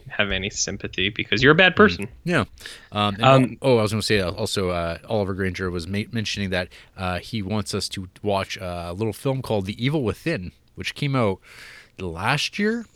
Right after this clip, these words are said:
Speaker 2: Um,
Speaker 1: Oh, that's that one with the really bad poster.
Speaker 2: I,
Speaker 1: Isn't it?
Speaker 2: I, I, with Michael Berryman on it. I
Speaker 1: Is
Speaker 2: think.
Speaker 1: that the really, like, tall, b-, bald
Speaker 2: Ye-,
Speaker 1: guy?
Speaker 2: yes. Yeah, yeah, yeah.
Speaker 1: Yeah.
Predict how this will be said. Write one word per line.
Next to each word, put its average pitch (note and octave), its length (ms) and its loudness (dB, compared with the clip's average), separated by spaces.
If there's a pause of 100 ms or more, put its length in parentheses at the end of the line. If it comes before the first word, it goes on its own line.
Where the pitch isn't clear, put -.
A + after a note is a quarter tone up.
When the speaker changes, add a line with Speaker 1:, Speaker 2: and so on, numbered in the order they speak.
(120)
Speaker 2:
Um, A2+ 380 4
Speaker 1:
Oh, F3 420 8 (180)
that's D#3+ 180 0
that D#3+ 120 6
one D#3+ 120 4
with E3 140 2
the C3+ 100 0
really C3+ 280 4
bad C3 300 6
poster. A#2+ 540 0 (340)
Speaker 2:
I, - 100 -10 (180)
Speaker 1:
Isn't D3+ 260 2
it? G3 240 2
Speaker 2:
I, A#2 40 -2
I, - 220 -8
with A#2 140 -4
Michael B2 300 2
Berryman A#2 520 2
on D3 160 0
it. E3+ 140 -6 (380)
I G2 40 -6
Speaker 1:
Is C3+ 120 0
Speaker 2:
think. C3 120 10
Speaker 1:
that - 40 -2
the D3+ 100 6
really, C3+ 300 8
like, A#2+ 300 6
tall, G#2+ 300 -2
b-, B2 220 -12 (200)
bald G#2 180 0
Speaker 2:
Ye-, C#3 100 6
Speaker 1:
guy? B2+ 220 4
Speaker 2:
yes. A#2+ 380 2
Yeah, G2+ 100 2
yeah, F2+ 140 2
yeah. E2 140 0
Speaker 1:
Yeah. B2 200 4